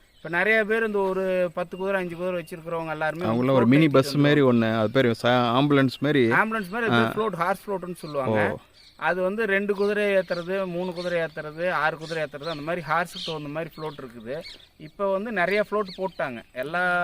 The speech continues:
Speaker 1: ஸ்டட் ஃபார்ம்காரங்களுமே இன்னைக்கு ஃப்ளோட் வச்சிருக்கிறாங்க.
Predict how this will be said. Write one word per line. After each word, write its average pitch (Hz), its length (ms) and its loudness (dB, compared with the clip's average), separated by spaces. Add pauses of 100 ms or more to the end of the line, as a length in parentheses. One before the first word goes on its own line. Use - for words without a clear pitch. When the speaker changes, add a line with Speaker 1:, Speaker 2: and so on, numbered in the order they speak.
(240)
Speaker 1:
ஸ்டட் 170 300 -6
ஃபார்ம்காரங்களுமே 185 600 -2
இன்னைக்கு 208 260 -8
ஃப்ளோட் 196 220 -4
வச்சிருக்கிறாங்க. 151 580 -10